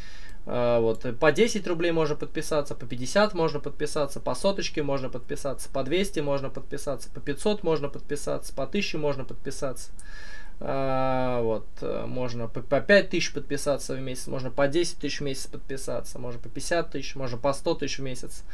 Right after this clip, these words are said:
И у вас будет ранг от этого расти, либо бог шадовизма, либо серафим, либо херувим,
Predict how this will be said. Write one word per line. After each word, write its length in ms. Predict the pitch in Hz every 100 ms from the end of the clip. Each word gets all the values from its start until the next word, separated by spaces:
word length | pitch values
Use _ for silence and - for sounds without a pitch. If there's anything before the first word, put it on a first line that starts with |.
| - -
И 40 | 165
у 60 |
вас 160 | 190 190
будет 260 | 160 170 165
ранг 300 | 160 143 139
от 100 | 131
этого 300 | 117 123 120
расти, 480 | 127 - 131 120 113
либо 220 | 123 117
бог 320 | 113 127 196 196
шадовизма, 680 | 156 135 135 135 123 120
либо 220 | 120 120
серафим, 640 | 120 - 123 123 160 170 165
либо 220 | 123 120
херувим, 560 | - 123 123 135 165